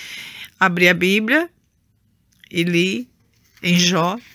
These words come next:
Estou lendo alguns capítulos. E estou relembrando aqui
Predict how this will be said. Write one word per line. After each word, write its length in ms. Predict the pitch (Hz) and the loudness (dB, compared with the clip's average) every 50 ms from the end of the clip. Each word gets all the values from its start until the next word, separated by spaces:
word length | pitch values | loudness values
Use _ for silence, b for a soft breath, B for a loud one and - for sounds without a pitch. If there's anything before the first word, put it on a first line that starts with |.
| b b b b b b b b b b b _ _ _ _ _ _ _ _ _ - | b b b b b b b b b b b _ _ _ _ _ _ _ _ _ -2
Estou 240 | - - - 190 | -2 0 2 2
lendo 200 | 185 185 190 185 | 2 2 2 2
alguns 360 | 185 185 185 185 190 202 - - | 2 0 0 0 0 2 2 2
capítulos. 840 | - 202 190 - - 233 247 247 - 320 349 392 - - - - - - - - - - _ - - B B B B B B B B B B B B B B B B B B B B B B _ _ _ _ _ _ - - 403 | 2 2 0 0 -2 -4 -4 -2 -2 -2 -2 0 0 -2 -2 -4 -8 -18 -20 -20 -20 -20 _ -20 -20 B B B B B B B B B B B B B B B B B B B B B B _ _ _ _ _ _ -16 -6 0
E 280 | 285 269 277 277 285 | 4 4 6 6 6
estou 640 | 330 302 - - - 311 277 269 269 285 285 240 - - - - _ _ _ _ _ _ _ _ _ _ _ _ _ _ _ - | 6 6 4 2 4 4 4 4 4 0 -2 -6 -10 -14 -20 -20 _ _ _ _ _ _ _ _ _ _ _ _ _ _ _ -6
relembrando 800 | 208 202 254 277 359 370 359 349 339 254 254 262 269 277 269 262 | -4 0 4 4 4 6 4 4 4 4 4 4 4 4 2 2
aqui 500 | 247 247 - 240 247 247 247 247 247 | 0 0 -2 -2 0 2 2 2 0